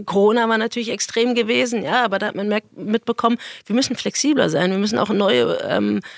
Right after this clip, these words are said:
Möglichkeiten für unsere Arbeitnehmer auch schaffen. Also die, das wird ja auch angenommen und es ist so im Wandel.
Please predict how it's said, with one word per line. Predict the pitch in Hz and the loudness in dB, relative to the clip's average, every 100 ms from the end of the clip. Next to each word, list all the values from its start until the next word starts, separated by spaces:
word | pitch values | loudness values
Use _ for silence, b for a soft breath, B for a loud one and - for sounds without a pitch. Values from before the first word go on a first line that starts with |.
| B B B | B B B
Möglichkeiten | 247 285 262 - 214 180 196 | 0 2 0 0 0 0 0
für | 233 | 0
unsere | 220 240 214 | 2 2 0
Arbeitnehmer | 196 220 214 208 214 202 | 0 0 -2 -2 -2 -2
auch | 185 | -4
schaffen. | - - - 185 | -2 -2 -2 -2
Also | 175 | -2
die, | 180 185 - | -2 -2 -2
das | 180 - | -4 -2
wird | 208 | -2
ja | 101 | -2
auch | - | -4
angenommen | - 226 190 160 170 - | -2 0 0 0 -2 -4
und | 185 | -2
es | 143 - | -2 0
ist | - - - | 2 0 0
so | 180 208 214 | -2 2 2
im | 196 | 2
Wandel. | 185 240 180 | 2 2 0